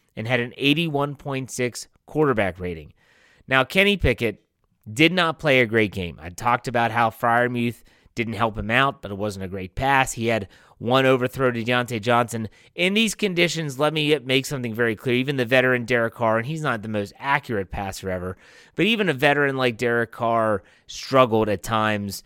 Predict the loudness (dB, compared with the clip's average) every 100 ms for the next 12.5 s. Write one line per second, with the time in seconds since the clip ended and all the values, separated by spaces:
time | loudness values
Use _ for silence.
0 | _ _ -4 -4 -2 -2 -2 4 2 2
1 | 0 0 0 0 -4 -4 -10 -10 -4 2
2 | 0 2 2 4 2 0 -2 -4 -4 0
3 | 2 4 2 -2 -12 _ -16 -4 0 0
4 | -2 0 2 2 2 2 2 2 -8 -6
5 | -8 -2 2 2 0 -8 _ _ -4 -4
6 | -2 -2 -2 0 0 0 -4 -2 2 4
7 | 2 0 0 0 0 -4 _ -4 -2 0
8 | -2 0 -2 -2 0 2 2 2 -2 -2
9 | -2 -2 -2 -2 -2 -2 -2 -4 -4 2
10 | 4 4 0 -4 -4 -2 -2 -4 -6 -6
11 | 0 0 0 0 0 0 -4 -14 -20 -20
12 | -20 -2 4 4 2